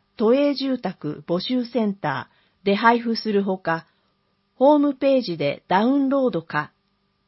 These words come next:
この紙面に二次元コードがあります。問い合わせ、十一月一日金曜日から十八日月曜日、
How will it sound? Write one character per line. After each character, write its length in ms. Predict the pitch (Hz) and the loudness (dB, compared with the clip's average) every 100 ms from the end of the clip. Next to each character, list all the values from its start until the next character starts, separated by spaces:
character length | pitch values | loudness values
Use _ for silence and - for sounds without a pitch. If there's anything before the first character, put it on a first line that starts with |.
| _ _ _ _ _ - | _ _ _ _ _ -4
こ 120 | 226 | 0
の 80 | 269 | 0
紙 180 | 262 262 | 0 0
面 280 | 220 185 160 | 0 0 -2
に 180 | 147 - | -6 -6
二 140 | 185 | -4
次 140 | 208 285 | -2 -2
元 220 | 294 277 | -2 -2
コ 200 | 285 262 | -2 0
ー 20 | |
ド 120 | 196 | 0
が 100 | 170 | -2
あ 80 | 160 | -4
り 120 | 156 | -4
ま 160 | 143 - | -6 -8
す。 60 | _ _ _ _ _ _ _ _ _ _ _ _ _ _ _ | _ _ _ _ _ _ _ _ _ _ _ _ _ _ _
問 260 | 254 285 285 | 0 2 2
い 60 | |
合 80 | 262 | 0
わ 120 | 247 240 | -2 -2
せ、 260 | 220 202 - _ _ _ _ _ _ - | -4 -4 -4 _ _ _ _ _ _ -4
十 220 | 240 294 | 0 2
一 240 | 294 269 | 0 -4
月 420 | 262 262 - 220 247 | -6 -6 -8 -4 -2
一 80 | |
日 300 | 247 233 - | -2 -6 -6
金 260 | - 262 269 | -2 0 2
曜 200 | 277 262 | 2 0
日 120 | 185 | -2
か 160 | - 156 | -6 -6
ら 220 | 139 131 _ _ _ 175 | -6 -8 _ _ _ -4
十 200 | 247 285 | 0 0
八 320 | 285 277 262 | -2 -4 -2
日 280 | 262 254 208 | -2 -2 -4
月 340 | 220 - 214 | -4 -4 -2
曜 240 | 202 170 | 0 0
日、 260 | 147 135 | -2 -8